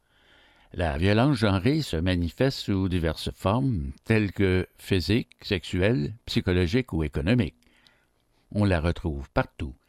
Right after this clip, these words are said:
dans la rue, au travail, sur les réseaux sociaux et au sein même du foyer. Au Canada, plus de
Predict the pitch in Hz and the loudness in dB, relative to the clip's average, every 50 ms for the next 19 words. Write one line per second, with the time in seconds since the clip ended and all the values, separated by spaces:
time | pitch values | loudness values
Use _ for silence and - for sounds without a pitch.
0 | _ _ _ _ _ _ - - 71 67 65 65 65 87 104 123 143 - - 73 | _ _ _ _ _ _ -8 -6 -4 -4 -4 -4 0 2 2 2 0 -2 -6 -10
1 | - - - 78 76 80 92 107 123 131 131 127 123 - - - 90 78 78 71 | -12 -10 -6 -4 -2 0 2 2 2 2 0 -2 -4 -8 -6 -4 -2 -2 -2 -2
2 | 69 80 82 76 - 90 78 76 - 101 95 - - 127 127 139 131 - _ _ | -2 -2 -2 -2 -2 -2 -2 -2 0 -2 -2 0 2 2 2 2 0 -4 _ _
3 | _ _ _ _ _ _ _ - 113 113 117 113 107 98 95 - - 90 85 87 | _ _ _ _ _ _ _ -2 2 2 4 4 4 2 2 2 2 2 2 4
4 | 95 104 113 110 110 95 80 87 87 76 - - 117 110 92 76 69 69 - _ | 4 4 4 4 2 0 0 -2 -4 -4 -2 0 0 0 0 -4 -6 -10 -14 _
5 | _ _ _ _ _ _ _ _ _ _ _ _ _ _ _ _ _ _ - - | _ _ _ _ _ _ _ _ _ _ _ _ _ _ _ _ _ _ -12 -10
6 | 90 - - 120 117 107 98 123 131 139 135 - - 110 123 127 104 101 98 | -4 0 2 4 4 4 4 4 2 2 0 0 2 2 2 4 4 2 2